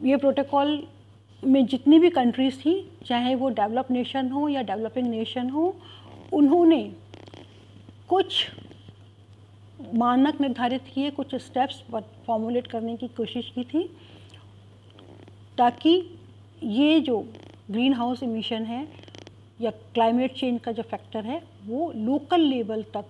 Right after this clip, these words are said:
भी शामिल हो। तो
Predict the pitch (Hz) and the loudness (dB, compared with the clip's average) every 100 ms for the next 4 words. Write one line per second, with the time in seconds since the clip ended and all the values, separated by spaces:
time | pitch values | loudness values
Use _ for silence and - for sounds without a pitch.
0 | - 226 339 - - _ - _ - - | -10 -4 -4 -6 -20 _ -20 _ -20 -20
1 | - - - - - 214 214 240 240 349 | -20 -20 -20 -8 -4 -2 0 -2 -2 -8
2 | 403 - - - - - - 262 269 | -8 -20 -20 -20 -20 -16 -4 -2 -2